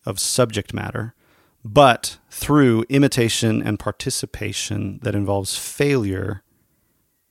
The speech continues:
and growth into something that we're, I mean, this relates to the, the metaphysical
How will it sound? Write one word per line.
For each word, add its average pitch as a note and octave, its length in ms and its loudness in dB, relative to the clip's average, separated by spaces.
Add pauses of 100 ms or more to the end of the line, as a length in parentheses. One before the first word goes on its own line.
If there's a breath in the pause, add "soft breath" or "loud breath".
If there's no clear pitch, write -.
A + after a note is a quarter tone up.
and G#2 160 0
growth A2 340 2
into G#2+ 220 0
something G2+ 380 -2
that G2+ 100 -6
we're, G2 340 -4 (200 soft breath)
I C3+ 60 0
mean, D3+ 80 4
this D#3+ 180 4
relates B2+ 340 4
to A#2+ 160 2
the, G#2+ 260 2
the A2 100 -4
metaphysical G#2 720 -4